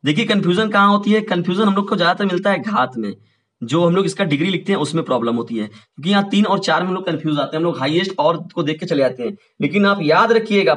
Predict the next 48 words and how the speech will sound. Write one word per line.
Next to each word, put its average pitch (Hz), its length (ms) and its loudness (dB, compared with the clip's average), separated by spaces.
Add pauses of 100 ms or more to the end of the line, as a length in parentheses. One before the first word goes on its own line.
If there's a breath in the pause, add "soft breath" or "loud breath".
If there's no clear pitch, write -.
power 160 300 2
of 196 140 0
the 202 140 2
highest 165 440 0
derivative, 123 420 0 (320 soft breath)
पावर 165 340 2
हाईएस्ट 190 300 0
पावर 208 200 2
को 220 80 -2
नहीं 240 100 2
देखना 233 240 0
है, 156 200 0
याद 165 160 0
रखिएगा 202 260 -2
इस 160 140 -2
चीज 139 100 -4
को, 123 200 -4 (220 loud breath)
हाईएस्ट 151 500 0
पावर 208 220 4
नहीं 240 120 0
देखना 208 180 0
है। 165 60 0
पावर 165 220 2
तो 202 100 -2
यहाँ 196 200 2
इसका 226 220 0
बड़ा 208 160 4
है 165 80 0
मगर 160 140 0
इसका 165 180 -4
छोटा 208 260 -2
है, 143 200 0
लेकिन 180 360 0 (240 loud breath)
हम 147 100 2
लोग 196 100 2
को 190 80 0
ये 185 180 2
जानना 190 260 2
है 202 120 2
कि 220 100 -2
जो 214 140 0
हाईएस्ट 151 600 0
पावर 180 220 2
किसका 254 240 -2
देखना 226 280 0
है 131 80 -2
हम 127 100 0
लोग, 120 240 -2